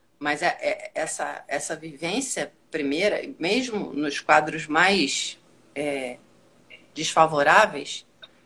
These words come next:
ela, ela tá impressa no ser humano. E é o que incentiva a busca. E aí, volta, eu quero voltar um pouco atrás. Por que que é tão difícil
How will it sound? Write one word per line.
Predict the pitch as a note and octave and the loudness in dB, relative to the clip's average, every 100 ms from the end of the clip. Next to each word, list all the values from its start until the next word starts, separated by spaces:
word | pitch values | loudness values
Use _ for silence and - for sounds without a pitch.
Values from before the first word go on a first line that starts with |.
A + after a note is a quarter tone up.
| _ | _
ela, | D3 F3 F#3 | 2 2 2
ela | - D#3 D#3+ | 0 0 2
tá | F3 | 0
impressa | B3+ - D#3+ F3+ A3 - - B2+ - _ _ _ _ _ _ | -2 -4 0 2 2 -2 -6 -8 -12 _ _ _ _ _ _
no | D#3 | -12
ser | - D3+ | -8 -6
humano. | C#3 B2 A#2+ - _ _ _ _ _ _ _ _ _ _ _ _ _ - | -6 -8 -12 -18 _ _ _ _ _ _ _ _ _ _ _ _ _ 2
E | F3 | 10
é | E3+ | 10
o | G3 | 8
que | - - | -4 -4
incentiva | G#3+ - A#3+ A#3+ B3 C#4 | -6 -6 -6 -6 -2 -2
a | |
busca. | C#4 A3 G#3+ - - - - _ _ _ _ - | -2 -4 -8 -12 -18 -20 -20 _ _ _ _ -4
E | F3+ | 0
aí, | A3 | 2
volta, | B3 - A3 | 2 0 -2
eu | G#3+ E3+ - - - - | -4 -6 -8 -8 -10 2
quero | G3 G3 | 2 2
voltar | F3+ F#3 | -2 -2
um | F3 | -4
pouco | E3 D#3 | -2 -2
atrás. | D3 F3+ F#3 F#3+ | 0 2 2 2
Por | G3 | -4
que | G3 A#3 | -2 0
que | - | 0
é | |
tão | - G3+ G#3+ | 0 0 -2
difícil | G3 F#3 - F3 G3 - C#3 | -4 -6 -4 -2 -2 -4 -8